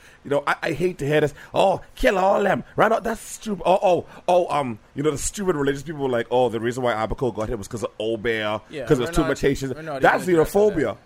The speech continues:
Speaker 1: However, if you're undocumented and you know you here illegally and you know you were squatting,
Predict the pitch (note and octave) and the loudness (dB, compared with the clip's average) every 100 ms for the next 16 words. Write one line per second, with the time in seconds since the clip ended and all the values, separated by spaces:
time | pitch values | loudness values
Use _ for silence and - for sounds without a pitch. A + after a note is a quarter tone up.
0 | _ - F#3+ C4+ A3+ C3+ G#2+ - _ _ | _ 2 4 6 4 -2 -8 -14 _ _
1 | _ - F3+ F3+ B3 - F#3+ F#3 F#3 C#3 | _ -2 0 2 2 2 0 0 -2 0
2 | D3+ - D3+ A#2 A#2+ A#2+ G#2 F2+ - - | 0 0 -4 0 0 0 -4 -8 -12 -18
3 | - D#3 G3+ G#3 G#3+ G#3 F#3 D3+ A#2 G2 | -2 0 0 0 0 2 2 2 0 -4
4 | E2 F#2+ G2+ D#3+ F3 A3+ F#3 G3 F#3 C#3 | -10 -12 -6 -2 -2 0 4 4 2 -2
5 | A#2 - G#2+ G2+ G#2+ G#2+ | -6 -8 -8 -6 -8 -12